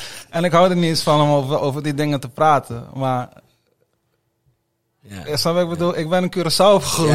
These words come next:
Speaker 2: Ja,
Speaker 1: bro,
Speaker 2: ja, ja,
Speaker 1: snap je?
Speaker 2: ja, ja, ja.
Speaker 1: Wij praten niet over moeders, omdat je doodgaat.
Speaker 2: Ja,
Speaker 1: Snap je
Speaker 2: ja,
Speaker 1: wat ik bedoel? Niet, eh, dus, dus die situatie van mensen die eerst blaffen of wat dan ook,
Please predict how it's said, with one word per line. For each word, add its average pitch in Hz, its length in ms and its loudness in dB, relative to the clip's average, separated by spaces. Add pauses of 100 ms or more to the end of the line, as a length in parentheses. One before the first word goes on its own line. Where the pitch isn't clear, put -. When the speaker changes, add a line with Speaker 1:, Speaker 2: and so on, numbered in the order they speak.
Speaker 2:
Ja, 123 140 -4
Speaker 1:
bro, 123 140 2
Speaker 2:
ja, 120 60 0
ja, 123 60 -2
Speaker 1:
snap 143 240 0
je? 147 60 -2
Speaker 2:
ja, 165 100 -2
ja, 180 120 -12 (260)
ja. 113 80 -8 (240)
Speaker 1:
Wij 147 180 2
praten 185 340 4
niet 180 180 2
over 160 220 2
moeders, 147 540 -2
omdat 151 260 -2
je 139 120 -6
doodgaat. 135 600 0
Speaker 2:
Ja, 104 40 -18 (140)
Speaker 1:
Snap 87 140 -14
je - 100 -16
Speaker 2:
ja, 131 60 -2
Speaker 1:
wat 143 100 -2
ik 139 60 -8
bedoel? 151 420 -6 (100)
Niet, 147 360 -6 (140)
eh, 131 140 -8 (100)
dus, 143 340 -6
dus 135 380 -6 (280)
die 135 200 -8
situatie 151 800 2
van 139 200 -2
mensen 139 340 0
die 131 140 -6
eerst 131 340 -6
blaffen 127 480 0
of 107 140 -8
wat 120 160 -6
dan 113 160 -10
ook, 110 180 -12